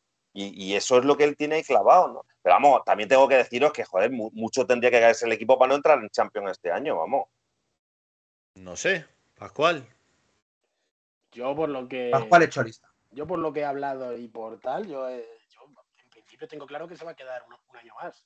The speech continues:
Speaker 3: Incluso yo aquí he llegado a decir que me parecería raro que no renovase, porque me parecería raro que Griezmann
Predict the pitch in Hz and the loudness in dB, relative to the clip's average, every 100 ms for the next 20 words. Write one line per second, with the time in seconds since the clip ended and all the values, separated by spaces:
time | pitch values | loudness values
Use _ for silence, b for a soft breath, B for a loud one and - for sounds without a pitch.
0 | _ 120 135 107 _ 214 - 127 131 _ | _ _ -20 -20 _ -20 -20 -20 -20 _
1 | - 127 127 123 123 - 175 240 _ _ | -20 -12 -10 -10 -14 -18 -18 -18 _ _
2 | _ _ _ 110 - 110 - 117 120 123 | _ _ _ -20 -18 -18 -16 -12 -10 -8
3 | 127 123 120 123 120 120 135 - 190 _ | -10 -12 -14 -12 -12 -10 -10 -12 -20 _
4 | _ _ _ 120 107 110 113 110 - 120 | _ _ _ -20 -20 -16 -14 -14 -14 -12
5 | 123 139 151 120 147 120 113 | -10 -10 -10 -12 -12 -12 -16